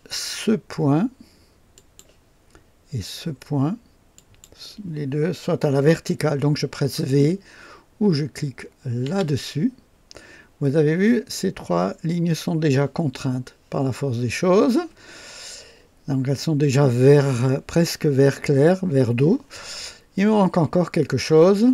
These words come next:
Il me manque quelque chose, mais quoi ? Donc je clique sur un degré de liberté ici, clic gauche, et FreeCAD m'indique, me surligne ces deux points. Ça veut dire que je peux,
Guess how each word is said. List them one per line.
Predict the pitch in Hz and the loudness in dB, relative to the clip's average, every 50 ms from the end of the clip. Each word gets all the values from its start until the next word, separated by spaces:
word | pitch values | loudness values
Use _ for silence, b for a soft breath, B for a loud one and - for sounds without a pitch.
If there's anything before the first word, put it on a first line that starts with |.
| 247 B B B B B B B B _ | 2 B B B B B B B B _
Il | 180 170 | -2 0
me | 165 170 165 | 0 0 2
manque | 160 151 147 139 135 | 2 0 0 0 0
quelque | - 151 123 - 135 | -2 -4 -2 -2 -6
chose, | - - 160 156 156 185 190 196 | -4 0 2 2 2 2 2 2
mais | 196 180 135 | 2 0 0
quoi ? | - - 151 127 120 139 151 _ _ _ | -2 -2 -4 -4 -4 -6 -10 _ _ _
Donc | - 147 139 | -6 -6 -6
je | - 156 - | -6 -6 -10
clique | - - - 262 277 254 - | -10 -6 -4 -4 -4 -4 -6
sur | - - - 226 202 180 - - | -8 -4 2 2 2 2 0 -4
un | - 214 214 214 | -2 0 0 2
degré | 180 185 170 151 143 151 160 156 | 2 2 2 0 0 0 0 2
de | 135 143 | 2 2
liberté | 139 131 139 123 127 120 117 - - - 208 202 | 2 2 0 0 0 -2 -4 -4 -4 -2 -2 -2
ici, | 175 135 - - - 185 214 - | -2 -4 -6 -6 -6 -6 -6 -8
clic | - - 175 143 | -10 -10 -10 -8
gauche, | 131 127 127 139 165 170 - - - - - - | -6 -2 0 0 0 0 -4 -8 -14 -16 -10 -4
et | 180 190 208 | -2 -2 -2
FreeCAD | 170 - - 160 - - - 156 165 | -2 -4 -6 -8 -4 -2 -2 -2 0
m'indique, | 165 156 151 143 127 127 165 196 - - B B B B B B B B B - | 0 0 0 0 0 -2 -4 -6 -8 -14 B B B B B B B B B 0
me | 143 135 | 0 0
surligne | - - - 233 233 175 175 180 185 190 208 220 226 226 202 | 0 2 2 2 4 4 2 2 4 4 6 6 6 4 2
ces | - - - 190 | -2 -4 -4 -2
deux | 139 151 165 | -2 -2 -4
points. | 151 - - 160 135 131 | -4 -4 -6 -6 -4 -4
Ça | 131 - - 147 | -6 -8 -10 -8
veut | 135 139 | -8 -6
dire | 135 143 160 - | -4 -6 -6 -6
que | - - | -4 -6
je | 160 131 135 - | -6 -4 -6 -8
peux, | - - 165 170 160 180 | -8 -6 -2 0 0 0